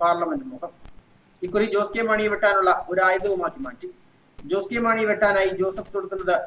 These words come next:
എല്ലാം തകർക്കുന്ന വജ്രായുധം തന്നെ. പാർട്ടി റിബലായി കോട്ടയത്ത് മത്സരിച്ച് പരാജയപ്പെട്ട കേരള രാഷ്ട്രീയത്തിലെ ഒരു ദുരന്ത പര്യവസാനമായി മാറും. ഇതൊഴിവാക്കാനാണ് പാർട്ടി ഔദ്യോഗിക സ്ഥാനാർത്ഥിയായി സ്വയം അവരോധിക്കാനുള്ള നീക്കം. ഇതിപ്പോൾ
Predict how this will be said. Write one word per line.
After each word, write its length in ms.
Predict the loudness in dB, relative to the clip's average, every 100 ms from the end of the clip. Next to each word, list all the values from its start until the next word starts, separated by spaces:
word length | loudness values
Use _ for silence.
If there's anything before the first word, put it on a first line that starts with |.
| -4
എല്ലാം 220 | 0 2 2 2
തകർക്കുന്ന 420 | 0 0 0 0 2 4
വജ്രായുധം 520 | 4 4 2 0 -2 -6
തന്നെ. 160 | -6 -10 -18 -20 -20 _ _ 2
പാർട്ടി 320 | 4 4 2 -6 -4 -2
റിബലായി 380 | 4 6 6 4
കോട്ടയത്ത് 380 | 0 0 0 -2 -4
മത്സരിച്ച് 360 | -4 -8 -6 0
പരാജയപ്പെട്ട 500 | 2 0 -2 2 4 2 -2 _ _ -14 -2
കേരള 240 | 2 6 4 6
രാഷ്ട്രീയത്തിലെ 480 | 2 2 -2 0 -2 0
ഒരു 100 | 0 -2 -4
ദുരന്ത 280 | -2 2 2 0
പര്യവസാനമായി 640 | 0 0 0 -2 0 -2 -2
മാറും. 200 | -6 -8 _ _ _ _ _ _ _ _ -20 -20 -12 -4
ഇതൊഴിവാക്കാനാണ് 720 | 2 4 4 4 4 4 2 2
പാർട്ടി 260 | 2 2 0 -2
ഔദ്യോഗിക 340 | -2 -2 -2 0
സ്ഥാനാർത്ഥിയായി 600 | 0 2 0 2 2 2 0 -8
സ്വയം 260 | -6 -4 -2 -2
അവരോധിക്കാനുള്ള 640 | -2 0 -4 0 0 2 0
നീക്കം. 240 | -2 -4 -6 -10 _ _ _ _ _ -20 _ _ _ -6
ഇതിപ്പോൾ 280 | -6 -2 0